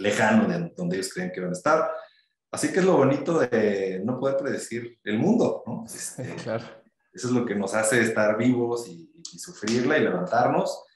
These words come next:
Speaker 1: Y, pues, para nosotros como plataforma eso no fue, eh, pues, ninguna excepción, ¿no? Este, la sufrimos como todos y salimos más fuertes porque los que aguantaron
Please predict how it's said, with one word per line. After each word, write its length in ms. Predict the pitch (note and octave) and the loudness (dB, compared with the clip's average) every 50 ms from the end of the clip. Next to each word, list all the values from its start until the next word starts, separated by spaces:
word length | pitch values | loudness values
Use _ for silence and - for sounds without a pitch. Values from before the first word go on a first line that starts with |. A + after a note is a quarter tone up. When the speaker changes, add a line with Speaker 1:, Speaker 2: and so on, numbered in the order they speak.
| _ _ _ _ _ _ | _ _ _ _ _ _
Speaker 1:
Y, 100 | G#2+ G#2 | -6 -4
pues, 160 | - A#2 - | -4 -4 0
para 180 | - A2 A2 A2 | 2 2 4 6
nosotros 300 | A2+ A2+ B2+ B2 G#2+ - | 6 6 4 4 2 0
como 220 | - A#2+ G#2 F#2 | -2 -2 -2 -2
plataforma 680 | G2+ G2 F#2+ - F#2 - - G#2 G#2 G#2 G#2+ G#2 G2 | -2 -4 -4 -4 -4 -6 -4 -2 -2 0 0 0 -2
eso 200 | G2 - - F#2+ | -4 -6 -8 -8
no 100 | F#2 F#2 - | -8 -10 -10
fue, 440 | - - F2+ F2+ F2+ F2+ F2+ F2 - - - - _ _ _ _ _ | -8 -6 -4 -2 0 0 -2 -2 -4 -10 -20 -20 _ _ _ _ _
eh, 560 | - D#2 E2 D#2+ D#2 D2+ D2+ D2+ D#2 D2+ _ - - - _ _ | -10 -8 -8 -8 -8 -10 -10 -12 -14 -16 _ -16 -16 -16 _ _
pues, 120 | E2+ E2+ | -4 -4
ninguna 800 | F#2 G2 G2 G2 G#2+ A2 G#2+ A2 A2 G#2+ G2+ F#2 F2+ F2 - - - _ _ _ _ _ _ _ _ - | -2 -2 -2 0 2 4 6 6 6 6 6 4 2 0 -2 -6 -16 _ _ _ _ _ _ _ _ -10
excepción, 640 | - - - F3+ F3 - - G#2 F#2+ - F3 - - - _ - | -6 -4 -4 0 0 2 2 2 0 0 -2 -4 -8 -14 _ -6
¿no? 380 | F#2 A#2+ - - - - - _ | -6 -4 -4 -6 -8 -12 -16 _
Este, 420 | _ E2+ - - - - E2 E2 E2+ | _ -16 -16 -14 -14 -10 -8 -6 -4
la 100 | E2+ E2+ | -2 -2
sufrimos 520 | - - F2+ - A#2 A#2 B2 B2+ D3+ D#3+ - | -2 -4 -4 0 2 4 6 6 6 4 2
como 240 | - E2+ E2+ E2 | 2 0 -2 -2
todos 600 | - G2 G2 G#2 A#2+ D#3 - - - - - _ _ - - - - - - _ - - | -2 0 0 2 4 4 2 2 -2 -6 -10 _ _ -20 -20 -20 -20 -20 -20 _ -20 -12
y 360 | F2 F2 F2 F2 F2 F2 F2 | -8 -6 -4 -2 0 0 -2
salimos 380 | E2+ - G2 G2 G#2 A2 A2+ A2 | 0 0 2 4 4 4 6 6
más 160 | A2+ A2+ A2+ | 4 4 4
fuertes 460 | - C#3+ C#3+ C#3 - D3+ E3 - - - | 4 4 4 4 4 2 0 -2 -2 -6
porque 500 | G2 F2+ - - F2 E2+ E2+ E2+ E2+ - | -10 -10 -8 -6 -4 -2 -2 -4 -4 -4
los 180 | - G2+ F#2+ - | -6 -4 -4 -2
que 80 | - F#2+ | -2 0
aguantaron 840 | F2+ F2+ F#2 F2+ F2+ - B2+ C3 - A#2+ A2+ A2+ A2+ A2+ - - | 0 0 0 -2 0 2 2 4 4 4 4 4 4 2 -2 -10